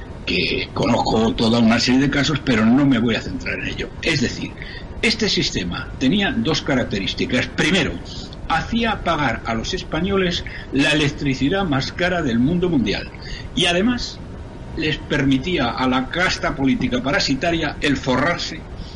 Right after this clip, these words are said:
con estas historias y a una serie de personas que conseguían las autorizaciones a base de sobornos, ¿eh? les permitía forrarse literalmente.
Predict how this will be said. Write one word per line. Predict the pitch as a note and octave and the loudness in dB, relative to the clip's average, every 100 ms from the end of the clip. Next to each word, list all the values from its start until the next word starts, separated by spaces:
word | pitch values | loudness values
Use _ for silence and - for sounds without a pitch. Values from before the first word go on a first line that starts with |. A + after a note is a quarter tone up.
| - - | -12 0
con | C#3 D4 - - | 2 2 -2 -2
estas | C3 - C3 - | -2 0 -2 -2
historias | - F#3 E3+ F3+ - A#2+ | 0 2 4 2 0 0
y | A2 | 2
a | G#2+ | 4
una | A2 C3 | 4 4
serie | C3+ C#3+ D#3 | 4 2 4
de | E3+ | 2
personas | F3+ F3 G3+ G3+ - | 0 2 2 2 2
que | D#3+ | -2
conseguían | B2 G#2+ - A#2 B2+ | 0 -2 -2 2 4
las | C#3+ D3 | 4 4
autorizaciones | C#3 D3 E3 E3 E3+ F#3+ F#3 F3+ - - - - | 2 2 2 0 2 4 4 2 -4 -10 -10 -2
a | - | 0
base | G#2 B2+ C#3 | 2 2 2
de | A#2+ | 2
sobornos, | A#2 A#2 F3 F3 G#3+ - - - | 2 4 4 4 2 -2 -10 -4
¿eh? | C3 - - - | -2 -2 -6 -2
les | D#3 F#3+ | 0 2
permitía | - D3+ B2+ C#3+ D3 | 2 2 4 2 0
forrarse | C#3+ - A2 A#2+ A#2 D3 A#2+ | -2 -2 0 0 0 -2 -2
literalmente. | F#2+ F#2 F2 - - - | -2 -2 -4 -6 -8 -10